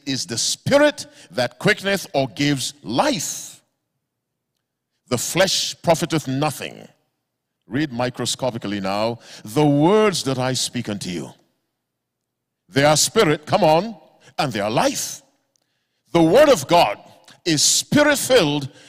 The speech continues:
and it's living. And so Jesus raised Lazarus,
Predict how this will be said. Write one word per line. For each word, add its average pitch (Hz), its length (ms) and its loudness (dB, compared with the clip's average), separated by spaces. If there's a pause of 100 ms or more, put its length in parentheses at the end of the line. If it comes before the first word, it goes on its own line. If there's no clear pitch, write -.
and 170 120 -2
it's - 160 -2
living. 117 340 -6 (4000)
And 160 160 0
so 180 120 4
Jesus 190 420 0
raised 180 360 4
Lazarus, 156 640 -2